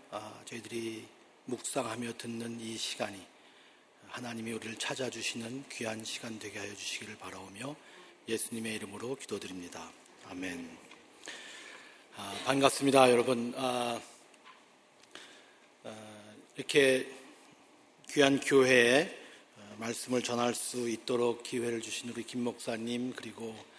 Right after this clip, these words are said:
당회 장로님들께 감사를, 아, 드리고요. 어, 찬양팀, 어, 아침에 일 부 때도 지금도 그리고 우리 할렐루야 중창단, 어,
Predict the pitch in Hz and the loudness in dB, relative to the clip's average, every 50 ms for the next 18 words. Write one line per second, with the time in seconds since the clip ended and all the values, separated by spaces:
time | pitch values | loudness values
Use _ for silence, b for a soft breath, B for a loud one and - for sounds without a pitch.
0 | B B B B B B B _ - - 113 117 113 113 117 117 113 110 110 110 | B B B B B B B _ -10 -8 -6 -4 -2 -2 0 0 -2 -4 -6 -8
1 | - - 113 113 113 110 110 107 98 104 - - 110 104 - 104 107 104 - 123 | -8 -8 -8 -6 -8 -8 -8 -10 -12 -12 -10 -10 -10 -8 -8 -10 -10 -8 -6 -6
2 | 113 107 110 107 104 98 90 - - - 104 - - - - - - _ - - | -6 -6 -6 -8 -10 -12 -16 -18 -20 -20 -18 -18 -20 -20 -20 -20 -20 _ -12 -10
3 | 110 107 92 104 107 120 135 127 B B B B B B B B B B B B | -10 -8 -8 -4 -4 -2 -4 -4 B B B B B B B B B B B B
4 | B B B _ _ _ - 107 107 104 104 107 104 104 101 - - - - - | B B B _ _ _ -16 -14 -12 -12 -12 -12 -12 -14 -14 -16 -18 -12 -4 0
5 | - 151 139 139 143 139 131 131 127 127 - - 156 147 151 165 185 196 - - | 2 4 6 6 6 6 4 2 0 -2 0 2 4 4 4 4 0 -6 -10 -16
6 | - - - - - 107 - - - - - - - - - - - - - 120 | -20 -20 -20 -20 -18 -16 -16 -16 -18 -20 -20 -20 -16 -16 -14 -14 -12 -12 -10 -6
7 | 123 120 113 110 110 120 127 127 120 110 110 - - - - - - 117 101 110 | -6 -6 -6 -6 -4 -2 -2 -2 -2 -4 -8 -12 -14 -18 -10 -6 -6 -4 -4 -4
8 | 104 123 143 - - - 110 104 98 - 101 95 - - - 113 107 113 113 110 | -4 -4 -4 -4 -6 -10 -12 -12 -12 -12 -14 -16 -16 -16 -16 -16 -14 -14 -14 -14
9 | 110 B B B B B B B B B B - 107 107 107 104 98 - 135 135 | -16 B B B B B B B B B B -18 -14 -10 -8 -6 -4 -2 0 2
10 | 131 131 123 117 117 113 110 107 107 104 - - - - - - 110 107 104 98 | 4 4 2 2 0 0 -2 -2 -4 -6 -8 -10 -10 -10 -10 -10 -10 -10 -10 -10
11 | 95 95 92 - - - - - - - - _ _ _ - 101 | -12 -12 -14 -18 -20 -20 -20 -20 -20 -20 -20 _ _ _ -20 -20